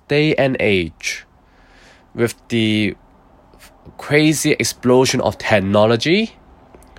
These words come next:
what you prepare, like a three to five year business plan, will most likely become obsolete in less than six months.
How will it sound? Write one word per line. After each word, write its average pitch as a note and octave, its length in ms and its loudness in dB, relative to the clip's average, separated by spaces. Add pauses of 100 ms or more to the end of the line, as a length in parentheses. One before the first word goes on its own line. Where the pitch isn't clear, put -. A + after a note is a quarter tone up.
(640)
what F3 260 2
you D3+ 140 0
prepare, B2+ 920 2 (180)
like B2 180 -2
a A2+ 40 -6
three C3+ 280 -2
to A#2 120 -6
five B2 460 0
year A2+ 220 0
business G2+ 460 -6
plan, E3 420 2 (1120)
will B2+ 100 2
most E3+ 400 2
likely D#3+ 500 0
become B2+ 580 -4
obsolete A2+ 600 0 (720)
in G#2+ 160 0
less B2 240 2
than F#2+ 140 -2
six - 260 -4
months. - 520 -6